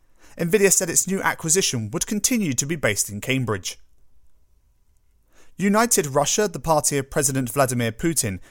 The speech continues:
claimed sweeping victories in local elections. However, candidates endorsed by Alexei Navalny, Russia's leading opposition figure who was poisoned with a nerve agent last month, said they have prevailed in some Siberian seats.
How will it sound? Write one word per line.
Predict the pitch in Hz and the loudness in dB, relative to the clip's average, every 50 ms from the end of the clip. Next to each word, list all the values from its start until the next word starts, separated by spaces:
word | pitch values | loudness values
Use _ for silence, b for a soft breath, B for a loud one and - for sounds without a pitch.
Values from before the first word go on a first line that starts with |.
| b b | b b
claimed | b - 202 202 196 - | b -2 0 2 2 4
sweeping | - - - 226 240 233 - 214 202 180 | 2 2 2 0 -4 -4 -4 -4 -4 -2
victories | 143 180 - - - - 127 110 107 98 131 | -2 -4 -4 -4 -4 -4 -2 -2 0 0 -2
in | 147 139 | 0 0
local | 113 110 98 - - 104 | 0 0 0 -2 -4 -2
elections. | 101 113 143 147 - - 120 98 87 - - - - - - - b b b b b | 0 0 0 -2 -2 -4 -6 -4 -4 -4 -6 -6 -8 -18 -20 -20 b b b b b
However, | b 202 214 226 180 208 | b 2 4 4 4 2
candidates | 208 - - 233 233 220 202 196 175 127 - | 0 0 0 2 2 2 2 0 0 0 0
endorsed | - 170 160 - 185 180 165 - - | 0 -2 -2 0 2 2 2 2 2
by | - 165 151 | 2 2 2
Alexei | 147 151 156 - - - 147 123 | 4 2 2 2 0 0 0 0
Navalny, | 113 113 113 127 156 180 175 147 117 98 90 b b b b | 0 0 2 4 2 2 2 0 -4 -4 -6 b b b b
Russia's | 147 165 - 185 160 135 | 0 2 2 2 0 -2
leading | 135 160 175 165 160 147 - | -2 -4 -4 -2 -2 -2 -2
opposition | 135 - - 139 127 120 - - 110 | -2 -2 0 -2 -2 -2 -2 -4 -4
figure | 107 - - 165 117 104 98 95 | -4 -4 -6 -2 0 0 -2 -2
who | - 160 180 | -2 -4 -2
was | 180 190 | 0 -2
poisoned | - - - 214 196 160 127 127 131 123 | 0 2 4 4 4 4 2 -2 -4 -4
with | 117 131 131 | -4 -2 -2
a | 123 | 0
nerve | 127 139 156 165 165 131 123 | 0 2 2 2 2 2 2
agent | 110 101 120 117 107 | 0 0 0 -2 -2
last | 113 107 101 98 - | 0 0 0 0 0
month, | 143 143 135 110 95 - - b b b b b | 0 0 0 0 -2 -6 -12 b b b b b
said | - - 226 | 2 2 4
they | 214 214 | 4 2
have | 202 220 208 | 0 0 -2
prevailed | - 214 180 240 233 214 156 117 123 | -2 -4 0 0 2 2 2 0 0
in | 156 165 | 0 2
some | - - - 202 208 214 | 2 2 2 2 -2 -2
Siberian | 202 - 220 208 139 123 113 110 147 104 101 101 | 0 2 0 0 0 0 -2 -2 -2 -2 0 0
seats. | - - 170 - - - - - - | 0 0 0 -2 -2 0 0 0 -2